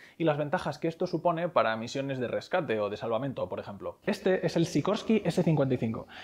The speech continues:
que en los años cincuenta funcionaba como un helicóptero de salvamento. Tiene la capacidad de llevar mil ochocientos kilos de carga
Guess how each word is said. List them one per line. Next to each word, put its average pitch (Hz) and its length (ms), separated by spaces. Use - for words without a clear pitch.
que 233 60
en 240 40
los 226 100
años 220 200
cincuenta 165 320
funcionaba 143 440
como 135 200
un 165 120
helicóptero 135 440
de 123 40
salvamento. 120 600
Tiene 185 180
la 190 100
capacidad 160 300
de 151 80
llevar 156 320
mil 190 240
ochocientos 147 540
kilos 180 180
de 202 80
carga 135 320